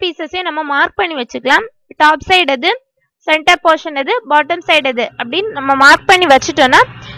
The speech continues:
இப்ப நல்ல எக்ஸ்பீரியன்ஸ் டெய்லர்ஸ்க்கெல்லாம் பார்த்ததுமே கிளியரா கண்டுபிடிச்சிருவாங்க. நம்ம வந்து ஃபர்ஸ்ட் ஸ்டார்டிங் ஸ்டேஜ் அப்படின்னு சொன்னா எந்த பக்கம் நமக்கு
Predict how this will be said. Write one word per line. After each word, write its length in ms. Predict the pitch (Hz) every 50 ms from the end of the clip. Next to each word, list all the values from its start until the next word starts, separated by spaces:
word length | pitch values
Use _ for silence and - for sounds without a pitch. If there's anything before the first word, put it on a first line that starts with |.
| - -
இப்ப 140 | - 320 311 294 277
நல்ல 240 | 269 285 302 349 427 466 415 - - _ _ _ _ _ _ _ _ _ _ _ _ _ _ _ _ _ 587 _ _ _ _ _ _ _ _ - 262 269
எக்ஸ்பீரியன்ஸ் 640 | 254 - - - 370 381 403 415 427 427 415 - - - 359
டெய்லர்ஸ்க்கெல்லாம் 680 | 330 320 320 330 339 339 - - 330 294 294 359 392 - 339
பார்த்ததுமே 540 | 311 311 302 - - 330 277 320 302 320 349 - 339
கிளியரா 340 | 294 285 277 277 285 302 311 -
கண்டுபிடிச்சிருவாங்க. 760 | 294 262 247 277 - 302 269 - - 277 240 220 214 208 220 254 320 427 494 _ _ _ _ _ _ _ _ _ 311 349
நம்ம 200 | 349 403 508 539 453 370
வந்து 160 | 370 427 508 -
ஃபர்ஸ்ட் 260 | 403 349 330 - - 370 349 -
ஸ்டார்டிங் 500 | - 359 320 302 311 294 302 370 415 392 -
ஸ்டேஜ் 280 | - 349 320 302 254 277 262
அப்படின்னு 320 | 247 226 269 302 349 349 - 302
சொன்னா 240 | 254 247 277 320 453 480 _ _ _ _ _ _ _ - - - - - - _ _ _ _ _ _ _ _ _ _ _ _ _ _ _ _ _ _ _ _ _ _ _ _ _ _ _ _ _ _ _ _ _ 294 311
எந்த 180 | 320 339 349 381 381 -
பக்கம் 240 | 349 330 - 370 339 302
நமக்கு 240 | 254 254 233 294